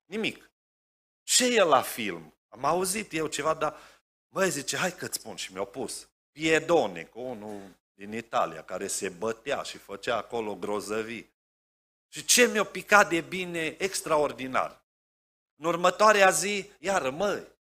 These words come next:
pot să viu la tine?” Deja am prins cumva gustul și m-am dus. Și mi-a pus alt film și tot așa, tot așa, la un moment dat, mi-a pus ceva cu niște murdării, că n-are rost să vi le spun.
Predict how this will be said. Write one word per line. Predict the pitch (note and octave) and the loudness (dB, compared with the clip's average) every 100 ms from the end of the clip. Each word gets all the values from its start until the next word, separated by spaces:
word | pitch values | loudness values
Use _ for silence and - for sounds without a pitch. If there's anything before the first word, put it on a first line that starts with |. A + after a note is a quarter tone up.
| _ _ | _ _
pot | A2 - | -10 -4
să | D#3 F3 | 0 2
viu | G3 | 2
la | G3 G3+ | 4 4
tine?” | G3 G3 A2+ | 4 -6 -6
Deja | D#2+ G2 G2 A2+ | -4 -4 0 0
am | A2 - | 0 -6
prins | F#3+ F#3 C#3 - - | -4 -2 0 0 -2
cumva | - C3 C3 C3+ | -4 2 6 6
gustul | C#3+ D#3 - - E2 | 6 0 0 -4 -8
și | - | -6
m-am | C3+ E3 F3+ | 2 2 2
dus. | A3 E3 - - _ _ _ _ | -2 0 -4 -6 _ _ _ _
Și | - | -6
mi-a | C#3 | -4
pus | C#3+ E3 D#3+ - | -2 -4 -4 2
alt | G#3 A3 G3 | 4 2 0
film | - B2 F#2+ | -10 -10 -10
și | - - | -10 -8
tot | G3+ - | -8 -4
așa, | F#3 - F#3 | -4 -2 -4
tot | F3 F3 D3+ | -6 -12 -8
așa, | D#3 D#3+ | -6 -2
la | D#3 | -2
un | D3 | -2
moment | D3 D#3+ D#3 | -6 -6 -6
dat, | D#3 E3 - - _ | -4 -4 -8 -20 _
mi-a | C3+ | -14
pus | C#3 E3+ D#3+ | -8 -8 -6
ceva | D3+ D3+ D#3+ | -4 -2 -2
cu | D3 | -6
niște | C#3 B2 C#3+ | -12 -8 -8
murdării, | C#3 C3+ C3 C#3 D3 | -6 -8 -6 -6 -6
că | - | -8
n-are | G#3 G3 D3+ | -6 -6 -4
rost | C#3+ A#2 | -4 -6
să | F#2 | -8
vi | E2+ | -12
le | E2 | -14
spun. | D#2 - | -14 -16